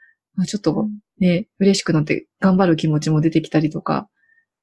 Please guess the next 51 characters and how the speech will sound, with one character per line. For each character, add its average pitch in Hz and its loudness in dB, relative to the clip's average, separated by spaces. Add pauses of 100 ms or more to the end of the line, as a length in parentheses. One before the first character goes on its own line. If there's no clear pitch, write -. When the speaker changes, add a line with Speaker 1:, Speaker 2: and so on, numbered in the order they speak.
(280)
Speaker 2:
そ 208 0
う - -10
だ 170 -4
よ 170 -4
ね。 180 -4
な 190 -6
ん - -8
か 190 -18
そ 233 2
う 254 2
い 254 4
う 254 2
メ 254 4
ン 233 2
タ 262 0
ー 254 2
に 254 2
な 247 2
り 247 -4
た 269 0
い 254 0
な 220 0
と - -4
思 190 -8
っ - -16
て。 220 6
Speaker 1:
お 190 -2
ー、 - -14
い 220 8
い 185 4
ね。 180 0 (960)
そ 294 0
う 285 2
す 302 4
る 302 8
と、 285 4 (680)
二 294 0
千 392 2
二 220 8
十 240 4
年 185 4
の 165 4
間 165 4
に 208 6
そ 202 0
の 202 4
メ 220 6
ン 240 4
タ 233 2
ー - 6
の 220 0